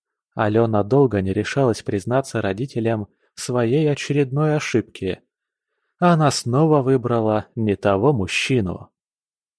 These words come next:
Мама пожалела дочку, потом отругала и посоветовала радикально сменить обстановку. Лучше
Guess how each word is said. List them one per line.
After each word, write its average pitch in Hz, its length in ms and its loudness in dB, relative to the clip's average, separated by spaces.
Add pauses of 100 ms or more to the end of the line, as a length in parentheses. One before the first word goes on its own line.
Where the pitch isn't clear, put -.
(260)
Мама 113 380 0
пожалела 92 600 -2
дочку, 139 680 -2 (220)
потом 151 360 2
отругала 104 720 0 (540)
и 120 100 -2
посоветовала 107 880 -2
радикально 107 640 -2
сменить 113 400 -4
обстановку. 110 840 -4 (440)
Лучше 135 580 0